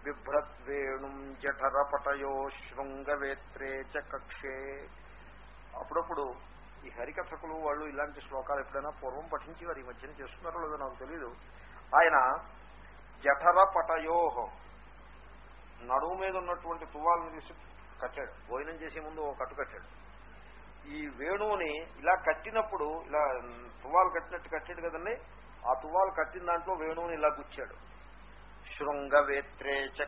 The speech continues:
కక్షే", రెండో వైపునే కొమ్ము బూరాని బెత్తాన్ని కలిపి గుచ్చాడు.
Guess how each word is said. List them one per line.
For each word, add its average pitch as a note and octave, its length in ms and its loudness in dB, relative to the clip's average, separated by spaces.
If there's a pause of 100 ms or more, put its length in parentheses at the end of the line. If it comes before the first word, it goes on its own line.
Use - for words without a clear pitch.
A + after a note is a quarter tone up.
(100)
కక్షే", C#3+ 340 -4
రెండో C#3 460 0
వైపునే F#3+ 580 4 (140)
కొమ్ము F3 280 -2
బూరాని F#3+ 560 6
బెత్తాన్ని G3 800 4
కలిపి E3+ 360 4
గుచ్చాడు. - 600 -14